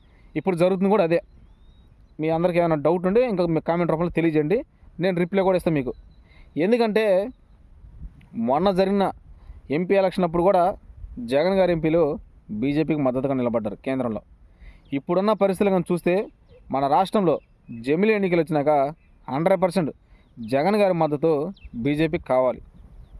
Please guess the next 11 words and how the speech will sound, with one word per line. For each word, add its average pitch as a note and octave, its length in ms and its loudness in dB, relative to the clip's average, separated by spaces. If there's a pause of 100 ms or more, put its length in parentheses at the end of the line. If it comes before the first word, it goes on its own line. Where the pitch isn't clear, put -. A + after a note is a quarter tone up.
(480)
అర్థమవుతుందా? D#3 480 0 (440)
అందుకని G#3 400 2
చెప్పి G#3 460 2 (380)
కేంద్రంలో G#3+ 400 2
ఉన్న F#3+ 100 2
పెద్దలు E3+ 400 0 (440)
ముందే G#3 380 2
జగన్ F#3 260 2
గారి F#3+ 140 2
ఆహ్వానం E3+ 380 2
పంపించి, D3+ 580 0